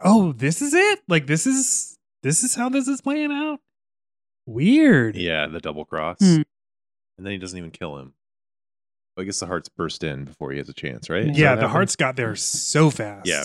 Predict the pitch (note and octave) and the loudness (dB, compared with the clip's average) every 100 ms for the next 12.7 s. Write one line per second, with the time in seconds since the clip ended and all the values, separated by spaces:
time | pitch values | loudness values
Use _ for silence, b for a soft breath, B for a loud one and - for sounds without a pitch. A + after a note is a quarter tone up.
0 | C#2 D2+ B3 C3 A#2 C3+ B2 B2 G#2+ D#2+ | -6 6 8 10 8 8 8 10 8 6
1 | - _ _ _ A2+ A2 A2+ F2 G2 F#2 | 0 _ _ _ 0 6 4 4 2 4
2 | G2 A2 F#2 E2 F#2+ F#2 G2 G2 A#2 C#2 | 4 6 4 0 -2 0 0 2 0 0
3 | G#2 C#3+ A#2+ B2 B2+ - F#2 F2+ G2+ - | -4 -10 -16 -20 -20 -10 -4 0 0 0
4 | - G#2 G#2+ G2 D#2+ D#2+ D#2+ E2 D#2 - | -2 2 2 2 0 -2 -2 -2 -4 -8
5 | A3+ A#3 G#2+ G#2+ F#2+ F2 F3+ F#3 D#3+ D3+ | -18 -6 0 0 0 -2 -2 0 2 2
6 | C#3 C3 A#2+ _ _ E3+ A#2+ F#2 F2+ E2+ | 0 -4 -14 _ _ -4 0 2 2 2
7 | E2+ E2 - - G#3 - G3 F3+ D#3 C3 | 2 0 -2 -2 -4 2 2 4 0 -2
8 | _ C3+ C3+ G2+ D#2 - _ _ _ _ | _ 6 8 8 2 -6 _ _ _ _
9 | _ _ _ G3+ F3 G3 A3 - - F3 | _ _ _ 0 0 2 2 2 2 4
10 | F#3+ F3 E3+ E3 E3 E3+ E3+ - G#3+ G#3 | 6 6 4 4 4 2 0 -8 -6 0
11 | G#3 B3+ C4+ - _ _ G#3+ G3+ B3 C4+ | 0 0 -2 -10 _ _ 0 2 2 2
12 | C#3+ C#3 D3 E3 B3 - B2+ | 4 6 6 4 2 4 4